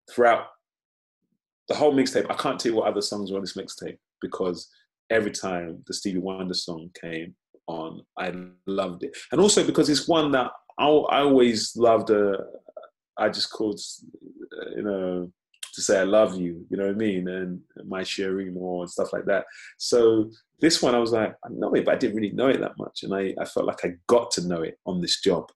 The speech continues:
you know, and, and on a job that I got chased out of Birmingham, feared for my life, didn't get to finish the play,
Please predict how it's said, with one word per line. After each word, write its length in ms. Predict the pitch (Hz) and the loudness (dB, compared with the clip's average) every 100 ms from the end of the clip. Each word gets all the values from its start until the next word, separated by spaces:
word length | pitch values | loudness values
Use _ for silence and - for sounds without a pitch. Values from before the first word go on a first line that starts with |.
| _ | _
you 100 | 87 | -6
know, 180 | 92 107 - | -4 -4 -4
and, 220 | 98 95 | -4 -4
and 180 | 98 98 | -4 -4
on 120 | 95 | -2
a 100 | 92 | -2
job 280 | 87 92 92 - | 2 0 0 -2
that 220 | 90 - _ _ _ - | -2 -2 _ _ _ -8
I 60 | |
got 180 | 95 - | -4 -2
chased 320 | - 110 104 | 2 2 4
out 120 | 95 | 2
of 100 | 87 92 | 0 -6
Birmingham, 560 | 92 87 82 85 82 82 _ _ - _ _ _ | -8 -6 -6 -8 -8 -10 _ _ -20 _ _ _
feared 260 | - 131 120 | 4 4 4
for 100 | 98 | 0
my 140 | 92 | 0
life, 420 | 87 85 85 82 _ _ _ _ - | 0 -2 -6 -10 _ _ _ _ 2
didn't 180 | 127 120 | 4 4
get 160 | 175 | 2
to 100 | - | 2
finish 180 | 101 87 | 0 0
the 80 | - | -2
play, 480 | - 85 82 82 | -2 -2 0 -2